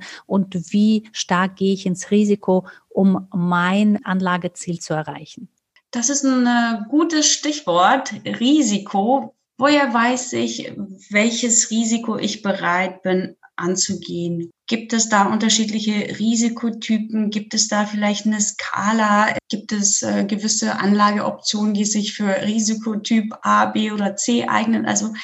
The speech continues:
Speaker 2: woher weiß ich, welches Risiko ich bereit bin anzugehen? Es gibt ja Menschen, die sind sehr risikofreudig, aber das ist dann, ähm, ja, oftmals vielleicht eher so ein bisschen auch Leichtsinn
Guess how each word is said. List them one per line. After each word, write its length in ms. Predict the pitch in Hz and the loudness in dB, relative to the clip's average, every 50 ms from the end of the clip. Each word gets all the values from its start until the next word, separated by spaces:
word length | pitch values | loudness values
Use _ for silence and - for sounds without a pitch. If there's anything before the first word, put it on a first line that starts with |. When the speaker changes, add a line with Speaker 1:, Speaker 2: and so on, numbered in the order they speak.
| - - - - _ _ | -14 -14 -18 -20 _ _
Speaker 2:
woher 340 | - 254 269 285 285 277 233 | -2 2 2 4 4 4 4
weiß 280 | 226 220 214 220 - - | 4 4 4 2 2 0
ich, 240 | - - - - - - | -2 -4 -6 -10 -14 -10
welches 480 | - 196 214 214 220 226 226 - - - | -2 0 0 0 2 0 0 0 0 0
Risiko 380 | 220 208 208 226 220 220 226 | 0 2 2 0 0 -2 -4
ich 200 | - - 196 - | -4 -4 -4 -2
bereit 400 | - 202 196 180 165 165 170 - | -4 -2 2 2 2 2 0 -2
bin 220 | - 190 180 - - | -4 -6 -6 -4 -4
anzugehen? 540 | - 180 175 - - 180 196 185 185 - | -4 -4 -4 -6 -8 -8 -6 -4 -4 -2
Es 160 | 196 196 - - | 0 0 0 -2
gibt 220 | - 202 208 - | -2 -6 -4 -2
ja 120 | 208 196 | -2 0
Menschen, 400 | 190 196 202 202 196 - - 202 | 2 2 2 2 2 2 0 -2
die 100 | 190 196 | -4 -4
sind 220 | 185 190 196 196 185 | -4 -4 -4 -4 -4
sehr 280 | - 202 190 185 180 - - - - - - - _ | -4 -2 -2 -2 -2 -4 -8 -14 -16 -16 -18 -4 _
risikofreudig, 1200 | 269 285 285 - - - - 233 - - - - 208 208 214 214 208 214 214 226 214 - - - | 2 4 4 4 2 2 0 -2 -4 -6 -4 -2 0 2 2 2 4 4 4 4 2 2 0 -2
aber 280 | 196 185 196 190 190 185 | -4 -2 0 0 0 0
das 220 | 185 - - - | -2 -2 -2 0
ist 160 | 214 196 - - | 0 -2 -2 0
dann, 280 | 208 196 202 196 190 | 0 2 2 0 0
ähm, 320 | 185 190 196 190 185 185 190 - - - - _ _ | 0 -2 -2 -2 -4 -8 -10 -16 -20 -20 -20 _ _
ja, 280 | - 202 180 156 - - | 0 2 2 2 0 -2
oftmals 420 | 202 - - 220 214 208 208 - | -8 -4 -2 0 0 0 0 -2
vielleicht 500 | - 226 202 202 190 190 196 - - - | -2 0 0 2 2 2 0 -2 -4 -4
eher 220 | 208 202 196 196 | -2 0 0 0
so 100 | 196 196 | 0 0
ein 120 | 196 202 202 | -2 -2 0
bisschen 340 | 208 202 - - 214 202 - | 0 -2 0 0 0 -2 -2
auch 260 | - 185 185 - - | -2 -4 -6 -6 -6
Leichtsinn 800 | 202 185 190 214 254 254 - - - 262 240 254 247 247 254 | -2 0 2 2 2 2 0 2 2 4 6 6 4 4 0